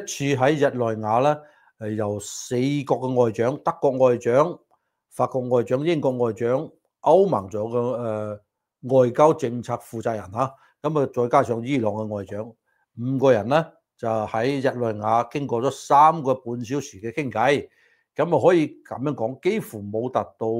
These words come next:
有任何跡象達到有進展嘅。噉其實自從六月十三號嘅，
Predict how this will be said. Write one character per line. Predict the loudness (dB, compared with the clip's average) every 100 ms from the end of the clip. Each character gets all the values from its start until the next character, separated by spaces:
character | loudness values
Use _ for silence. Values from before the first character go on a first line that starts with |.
| -6 -12
有 | -6 -2
任 | -2 -4
何 | -6 -6
跡 | -4 -4 -4
象 | -4 -2
達 | -6
到 | -4 -4
有 | -4
進 | -6 -10
展 | -12 -12
嘅。 | -12 _ _ _ -20 _ _ _ -8
噉 | -6
其 | -6
實 | -2 -2 -2 -14 _ _ _ _
自 | -6 -2
從 | -4 -4 -8 -12 -16 _ _
六 | -6 -4
月 | -6
十 | -2 -2
三 | 2 6 6 6
號 | 4
嘅， | 4 2 2 4 2 -2